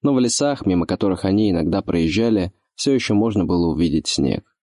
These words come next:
Рыхлый, белый и холодный, он вызывал у Каролины особое любопытство – ведь за всю её жизнь на юге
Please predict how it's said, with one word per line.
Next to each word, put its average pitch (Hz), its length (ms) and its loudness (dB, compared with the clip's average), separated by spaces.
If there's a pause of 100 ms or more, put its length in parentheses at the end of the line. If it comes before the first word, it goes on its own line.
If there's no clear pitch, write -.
(320)
Рыхлый, 95 580 -2 (300)
белый 107 420 0
и 82 40 -2
холодный, 110 680 0 (220)
он 143 180 0
вызывал 113 380 0
у 92 60 -4
Каролины 98 420 0
особое 95 420 0
любопытство – 85 800 -2 (320)
ведь 123 160 0
за 98 80 0
всю 95 220 0
её 85 240 2
жизнь 107 320 0
на 80 160 0
юге 95 440 0